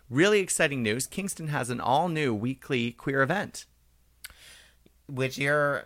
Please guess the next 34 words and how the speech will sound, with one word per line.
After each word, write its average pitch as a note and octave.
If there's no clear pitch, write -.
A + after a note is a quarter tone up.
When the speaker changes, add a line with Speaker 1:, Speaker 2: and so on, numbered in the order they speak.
Speaker 2:
somehow C3+
involved A#2+
in, F2
but F#2
you're G2
not G2+
gonna G#2+
be F#2+
here. F2
<laughs> -
Speaker 1:
I, C3
I, B2
I'm D3
so D3
busy. F#2+
I, A2+
like, A2
Speaker 2:
<laughs> -
Been -
Speaker 1:
things C3+
Speaker 2:
that -
Speaker 1:
just, A2
Speaker 2:
busy. F2
Speaker 1:
yeah. E2+
Speaker 2:
Yeah, E3
Thursday, F3
if B2+
you're D#3
in G#3
town A#2
in A2
Kingston, G#2+
Ontario, F2
Thursday, G2+